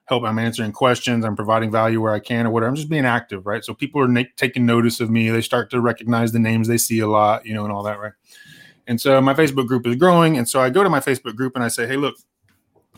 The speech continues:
I want you guys to tell me the top ten or top twenty of your Dream one hundred, right? The, the people that you wanna learn from the most, that you wanna emulate, the people that have achieved the things that you want to achieve. Like, who are those people at the top of your list?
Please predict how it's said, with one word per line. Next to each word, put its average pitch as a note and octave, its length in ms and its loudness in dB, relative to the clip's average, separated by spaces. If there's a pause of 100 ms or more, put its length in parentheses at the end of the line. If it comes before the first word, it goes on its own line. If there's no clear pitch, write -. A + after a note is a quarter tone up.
I C#3 60 -2
want F3 200 -2
you E3+ 80 -4
guys C#3 160 0
to B2 80 -10
tell B2+ 220 -2
me B2 100 2
the A2 100 -4
top - 340 -6
ten B2 220 -2
or A#2+ 80 0
top - 280 -8
twenty A#2 360 0
of G2+ 100 -6
your G#2+ 120 -6
Dream A2 260 -2
one G#2 120 -4
hundred, F#2 340 -10
right? G2 140 -14
The, G#2+ 120 -12 (100)
the - 100 -12
people F3 300 -4
that B2+ 160 -2
you D3+ 120 0
wanna C#3+ 180 4
learn C3+ 240 4
from B2+ 220 2
the A2 60 4
most, C3+ 440 4
that A2+ 180 -10
you C#3 100 -6
wanna C3+ 200 0 (300)
emulate, C3+ 500 2
the A#2+ 60 -20
people C3+ 220 -6
that C#3 100 0
have A#2+ 80 0
achieved D3 380 -2
the C3+ 60 -6
things C#3 220 -2
that A2 160 -6
you C#3+ 80 -2
want C#3+ 200 0
to C#3 100 -2
achieve. C3 560 0
Like, A#2 160 0
who F#3 180 0
are F3+ 80 6
those C#3+ 280 2
people A#2 280 -6
at G#2 80 -4
the G2 60 -18
top - 340 -2
of D3 100 -4
your D3 240 4
list? A#2+ 560 -2